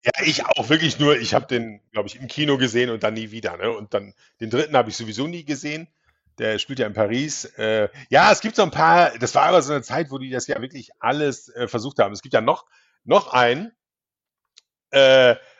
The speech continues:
und den hab ich wieder gesehen letztes Jahr. Und er ist noch genauso, also manche Leute lieben ihn, weil er so ist, wie er ist, aber ist Tango and Cash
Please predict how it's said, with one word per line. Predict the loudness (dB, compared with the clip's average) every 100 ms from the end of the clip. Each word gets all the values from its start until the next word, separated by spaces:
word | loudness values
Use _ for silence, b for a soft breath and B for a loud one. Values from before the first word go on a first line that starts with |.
| _
und | -4
den | -2 0
hab | 0 0
ich | -4
wieder | 0 0
gesehen | 0 -4 -4
letztes | 0 0 -2 -12 -6
Jahr. | -2 -2 -4 _ _ _ _ _ _ -10
Und | -4
er | -4
ist | -2
noch | -4
genauso, | -2 0 0 0 -2 -4 -8 -8
also | -6 0
manche | 0 2
Leute | 2 2
lieben | 0 -8 -8
ihn, | -2
weil | 2 2
er |
so | 2 -4
ist, | -4
wie |
er | -4 -2
ist, | -6
aber | -6 -6
ist | -6 -8
Tango | -6 -6 -6
and | -10
Cash | -8 -8 -8 -14